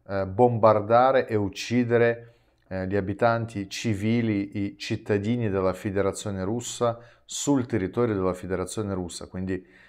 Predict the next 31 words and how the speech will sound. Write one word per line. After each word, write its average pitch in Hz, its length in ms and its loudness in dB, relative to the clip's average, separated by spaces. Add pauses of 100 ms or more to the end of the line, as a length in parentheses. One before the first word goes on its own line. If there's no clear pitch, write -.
(140)
questo 117 380 -2
ormai 101 380 0
è - 20 0
un 92 200 -4
precedente 101 720 -2
che 92 140 -8
va 95 300 4 (340)
al 127 220 2
di 113 100 0
fuori 110 380 2
di, 95 400 -2 (240)
eh, 95 180 -6
qualsiasi 113 640 2
comprensione, 117 1000 0
quindi 95 380 -4 (300)
vi 101 140 -2
ricordo 107 560 2
tutti 123 320 -4
quei 113 280 2
discorsi 107 760 2
che 101 100 -8
si - 160 -8
facevano 107 760 -4 (340)
anni 113 320 2
fa 120 340 6
quando 95 300 -2
i 98 60 4
russi, 107 540 -2 (340)
eh, 92 300 -4
dichiaravano 101 960 4
che, 98 380 0